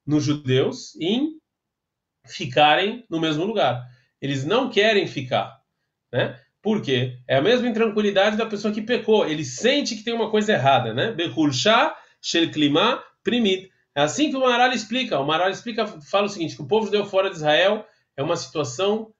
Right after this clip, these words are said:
não natural. Portanto, o povo judeu tá intranquilo, ele não consegue, ele, ele, ele tá sentindo que tá alguma coisa errada,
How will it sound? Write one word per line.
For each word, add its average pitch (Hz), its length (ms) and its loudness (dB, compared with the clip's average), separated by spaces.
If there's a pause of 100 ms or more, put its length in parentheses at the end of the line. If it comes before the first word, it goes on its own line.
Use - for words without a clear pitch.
(240)
não 220 360 4
natural. 156 680 0 (260)
Portanto, 208 760 4
o 220 80 -6
povo 208 200 0
judeu 185 260 0
tá 202 80 0
intranquilo, 196 840 0
ele 131 100 -4
não 202 120 -2
consegue, 202 640 2
ele, 143 140 -2
ele, 156 240 -6
ele 156 220 -8
tá 190 120 -6
sentindo 226 580 -4
que - 80 -14
tá 196 120 0
alguma 180 220 -2
coisa 147 240 -2
errada, 117 380 -2